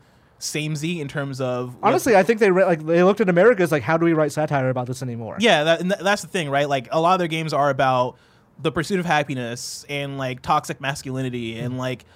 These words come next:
Speaker 1: a lot of the same themes over and over again, to the point where now, yeah, if you wanted to make a G T A six and make it like the other ones, it's like, how do you do that when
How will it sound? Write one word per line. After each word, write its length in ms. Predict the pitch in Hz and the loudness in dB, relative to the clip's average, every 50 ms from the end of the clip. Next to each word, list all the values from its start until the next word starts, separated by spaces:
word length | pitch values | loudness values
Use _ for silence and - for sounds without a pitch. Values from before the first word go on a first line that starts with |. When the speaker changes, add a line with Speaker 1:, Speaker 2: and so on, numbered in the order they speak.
| _ _ _ _ _ | _ _ _ _ _
Speaker 1:
a 80 | 143 147 | -2 0
lot 240 | 147 151 160 160 | 2 2 2 2
of 60 | 160 156 | 2 0
the 80 | 147 135 | -4 -6
same 460 | - - 139 139 143 139 143 143 135 | -6 -8 -8 -6 -6 -6 -8 -10 -10
themes 380 | 131 - 127 131 135 147 143 | -10 -10 -8 -8 -8 -8 -6
over 180 | 135 127 123 113 | -6 -6 -6 -6
and 100 | 123 120 | -8 -8
over 200 | 120 123 131 135 | -8 -6 -6 -6
again, 280 | 139 147 156 165 175 175 - _ _ _ | -4 -4 -6 -6 -6 -10 -12 _ _ _
to 60 | - | -4
the 80 | 202 160 | -2 0
point 200 | 208 226 220 175 | 2 2 2 2
where 140 | 185 170 160 | 0 0 2
now, 220 | 170 185 190 170 | 2 2 4 4
yeah, 180 | 165 175 147 139 | 4 2 2 2
if 80 | 131 | 0
you 60 | 151 | -2
wanted 140 | 151 156 151 | -4 -6 -4
to 40 | 147 | -4
make 120 | 147 139 | -4 -4
a 40 | 139 | -4
G 100 | 127 143 | -6 -8
T 160 | 131 - 131 120 | -10 -8 -10 -10
A 40 | 110 | -10
six 460 | - - 180 175 151 - - - - - | -8 -4 -4 -4 -4 -4 -8 -12 -10 -8
and 140 | 139 139 | -8 -6
make 160 | 131 139 135 139 | -4 -4 -4 -4
it 80 | 127 | -6
like 220 | 113 117 139 139 135 | -4 -4 -4 -4 -4
the 80 | 127 | -4
other 180 | 135 143 139 127 | -4 -4 -4 -4
ones, 340 | 120 113 113 120 123 123 - _ _ | -6 -6 -8 -10 -12 -14 -18 _ _
it's 100 | - 135 | -14 -10
like, 120 | 135 139 131 | -10 -6 -2
how 160 | 135 147 147 | -2 0 0
do 60 | 147 135 | 0 -2
you 60 | 131 | -4
do 120 | 135 143 143 | -6 -4 -2
that 280 | 135 123 120 120 - - | -2 -2 -2 -4 -6 -8
when 400 | 139 139 131 127 120 117 117 120 | -10 -8 -8 -6 -8 -8 -10 -14